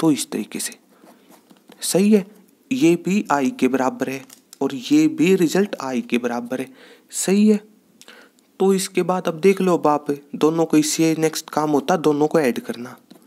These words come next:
सही है। तो मतलब यहाँ पर आगे इसके बाद लिखते हैं ना कि adding one and two, तो इस वजह से, तो कितना हो जाएगा रिजल्ट, जैसे अब लेफ्ट हैंड साइड तो टू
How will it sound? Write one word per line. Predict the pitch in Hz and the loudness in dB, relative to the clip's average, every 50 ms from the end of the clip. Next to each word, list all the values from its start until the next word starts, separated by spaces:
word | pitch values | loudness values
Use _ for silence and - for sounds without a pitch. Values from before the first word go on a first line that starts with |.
| - - _ _ _ - | -20 -20 _ _ _ -14
सही | - - - 208 214 214 | -6 -2 0 2 2 0
है। | 190 - - - _ - | 0 -2 -10 -20 _ -8
तो | - | -6
मतलब | 165 170 170 185 190 | -4 -2 -2 -2 -2
यहाँ | 190 175 175 165 160 | 0 -2 -2 -2 -2
पर | 160 - 175 - - 160 | -2 -2 -4 -2 -2 -2
आगे | 160 151 - 175 | -4 -2 -2 -4
इसके | 165 - - 156 | -6 -4 -4 -4
बाद | 151 165 170 170 | -4 -2 -2 -2
लिखते | 156 147 - - 180 | -4 -6 -6 -6 -6
हैं | 196 | -6
ना | 208 165 120 | -4 -6 -6
कि | - 139 139 123 - - _ _ _ _ _ - 147 | -4 -4 -4 -4 -4 -10 _ _ _ _ _ -6 -4
adding | 147 143 135 147 147 147 135 | -4 -2 -2 -2 -2 -2 -4
one | 131 131 131 127 | -4 -6 -6 -8
and | 123 120 120 | -8 -10 -12
two, | - - - - _ _ _ _ - - _ _ _ - _ - | -16 -20 -20 -20 _ _ _ _ -20 -20 _ _ _ -20 _ -6
तो | 131 | -6
इस | 127 - - 120 | -6 -6 -6 -8
वजह | 120 120 120 120 | -8 -8 -6 -8
से, | 117 - - - _ _ _ _ _ - | -12 -12 -16 -20 _ _ _ _ _ -10
तो | - 139 | -10 -10
कितना | - - 160 156 - 185 180 | -8 -10 -6 -4 -4 -4 -2
हो | 180 165 | -4 -4
जाएगा | 151 156 156 160 | -2 0 0 0
रिजल्ट, | 165 165 156 185 180 180 180 | 0 0 0 0 0 0 0
जैसे | 160 185 180 175 - 226 233 - - - - - - | 0 0 0 4 4 4 4 4 -6 -20 -14 -2 -2
अब | 165 160 156 - - _ _ _ - | -2 -2 -2 -8 -18 _ _ _ -6
लेफ्ट | 156 165 175 170 - 202 | -2 -2 -2 0 0 0
हैंड | 190 180 | 0 0
साइड | - - 170 175 175 170 175 185 190 | 0 -2 0 0 0 0 -2 -4 -2
तो | 202 196 | -2 -4
टू | 190 196 - | -2 -4 -10